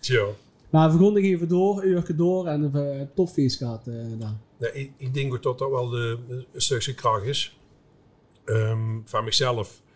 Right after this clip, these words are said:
Speaker 1: Met de oog dat ik dat, eh, zo ben ik nu eenmaal. Ik, als het, als het leuk is en ik, en ik vind de lui leuk.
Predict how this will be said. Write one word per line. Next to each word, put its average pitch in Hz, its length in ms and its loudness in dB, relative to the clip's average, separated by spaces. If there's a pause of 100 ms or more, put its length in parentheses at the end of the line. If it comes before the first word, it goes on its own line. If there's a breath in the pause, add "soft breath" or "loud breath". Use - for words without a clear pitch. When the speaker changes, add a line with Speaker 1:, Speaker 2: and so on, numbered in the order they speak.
(460 soft breath)
Speaker 1:
Met 117 220 2
de 104 80 -2
oog 120 180 -6
dat - 160 -6
ik 110 100 -4
dat, 117 320 -2
eh, 107 300 0 (560)
zo 123 180 -2
ben 113 160 0
ik 127 100 -2
nu 143 100 0
eenmaal. 123 380 -2
Ik, - 360 -14
als 127 120 -6
het, 143 160 -6
als 120 120 -4
het 131 100 -4
leuk 131 220 0
is 123 200 -2
en 131 140 -4
ik, 127 160 -6
en 123 140 -8
ik 117 80 -8
vind 127 200 -2
de 120 60 -4
lui 117 180 -2
leuk. 120 340 -2